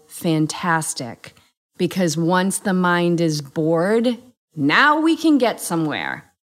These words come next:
Because when it's not bored, it's constantly looking, going, "Oh, no, this book. Oh, what, what's your book? What's your top ten books? Here's my stack of books I'm reading right now." And we're,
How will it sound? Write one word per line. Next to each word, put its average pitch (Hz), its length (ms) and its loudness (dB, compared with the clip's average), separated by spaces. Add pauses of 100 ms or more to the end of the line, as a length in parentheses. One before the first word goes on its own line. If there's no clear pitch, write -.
(320)
Because 190 400 -2
when 170 160 2
it's 165 200 0
not 262 360 2
bored, 202 440 0
it's 165 120 -6
constantly 151 460 -4
looking, 285 340 2
going, 180 240 0
"Oh, 302 120 2
no, 247 200 4
this 302 180 0
book. 175 220 -2
Oh, 262 80 2
what, 277 340 -2
what's 277 280 -2
your 453 140 2
book? 202 220 -2
What's 233 180 0
your 330 100 2
top 277 260 -2
ten 180 160 0
books? 160 220 -2
Here's 320 180 0
my 277 140 4
stack 185 400 -2
of 165 80 -4
books 160 220 -2
I'm 156 120 2
reading 160 240 2
right 156 200 0
now." 165 300 2
And 190 160 0
we're, 180 220 0